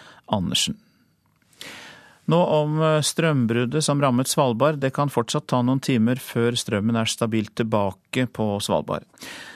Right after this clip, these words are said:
Sentrum av Longyearbyen har nå strøm, men det mangler strøm ut mot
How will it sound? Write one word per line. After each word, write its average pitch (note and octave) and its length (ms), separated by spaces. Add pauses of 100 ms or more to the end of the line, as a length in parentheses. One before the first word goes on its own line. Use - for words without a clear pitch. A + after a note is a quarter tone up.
(160)
Sentrum D3 360
av D3+ 60
Longyearbyen C3+ 580
har C3+ 160
nå C3 160
strøm, F3+ 540
men B2+ 160
det C3+ 80
mangler A#2+ 260
strøm B2 480
ut A2 240
mot A2+ 160